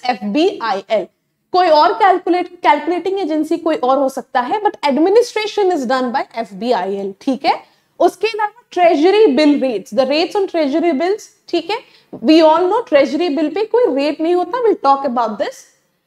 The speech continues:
we will talk about this। उसके बाद valuation of government securities, at which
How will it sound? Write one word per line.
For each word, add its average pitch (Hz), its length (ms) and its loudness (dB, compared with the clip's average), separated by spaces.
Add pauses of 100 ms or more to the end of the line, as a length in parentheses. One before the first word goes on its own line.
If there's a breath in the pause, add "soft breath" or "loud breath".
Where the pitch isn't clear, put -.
(220)
we 294 140 0 (100)
will 403 200 4
talk 277 240 2
about 233 380 -2
this। 370 280 -4
उसके 285 300 -4
बाद 285 260 -2
valuation 294 680 0
of 330 160 -4
government 277 380 0
securities, 302 760 -4
at 254 160 -6 (180)
which 339 200 -4